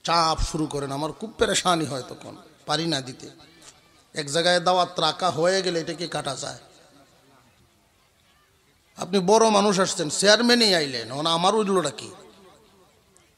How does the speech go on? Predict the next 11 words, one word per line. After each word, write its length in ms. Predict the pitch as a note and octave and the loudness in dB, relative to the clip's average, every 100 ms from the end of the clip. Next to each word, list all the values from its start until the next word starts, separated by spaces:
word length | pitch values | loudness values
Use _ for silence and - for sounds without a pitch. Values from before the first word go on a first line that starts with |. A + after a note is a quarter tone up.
| _ - | _ -6
আমি 180 | D#3+ | -4
তো 100 | F#3+ | -2
বিহুদ। 360 | A3 A3+ F#3+ C#3+ B2 - F#3+ - - F#3 - - - - _ _ _ - | 2 8 8 6 0 -12 -18 -20 -20 -20 -20 -20 -20 -20 _ _ _ -16
তো 60 | C3+ | -6
চেয়ারম্যান 480 | - E3 D#3+ E3+ D#3+ | -2 0 0 -4 -4
তো 140 | E3 | -6
পরে 200 | D3 D3 | -4 -4
ইউনিয়নও 600 | D3 D#3 D#3 D3+ C#3+ C#3+ | -4 -4 -2 -4 -4 -4
জানাইব 440 | C#3+ C#3+ C3+ B2 | -4 -4 -6 -8
যে, 160 | B2 C3 | -10 -10
"দেখছেন, 460 | C3 - - - | -8 -8 -8 -8